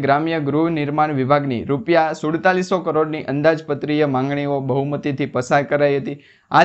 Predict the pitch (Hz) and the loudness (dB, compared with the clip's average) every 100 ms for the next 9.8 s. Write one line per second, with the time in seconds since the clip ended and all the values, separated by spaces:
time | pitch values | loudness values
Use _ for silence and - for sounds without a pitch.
0 | 185 202 196 165 165 196 - - 135 147 | 4 0 0 0 0 -2 -10 -6 4 4
1 | 185 208 196 196 190 190 196 185 139 117 | 4 0 0 2 2 2 0 0 -2 2
2 | 143 143 170 180 147 127 104 - 156 185 | 2 4 0 0 -2 -2 -4 0 2 2
3 | 170 180 185 156 131 143 180 175 147 156 | 2 2 2 0 0 0 0 0 0 2
4 | 165 165 143 160 170 - _ - 175 135 | 2 2 -2 -4 -6 -8 _ -2 4 4
5 | 143 190 220 202 208 202 - 160 190 208 | 4 2 0 0 0 0 2 2 4 2
6 | 196 190 165 151 156 156 156 - 165 156 | 0 2 0 0 0 0 -6 -4 -2 2
7 | 165 127 - _ - 143 156 202 208 196 | 2 0 -4 _ -2 2 4 2 0 2
8 | 208 208 - - 147 175 - - 123 156 | 2 2 -2 -4 0 2 0 -4 2 4
9 | 202 202 190 160 160 120 123 | 4 2 -2 0 0 0 -2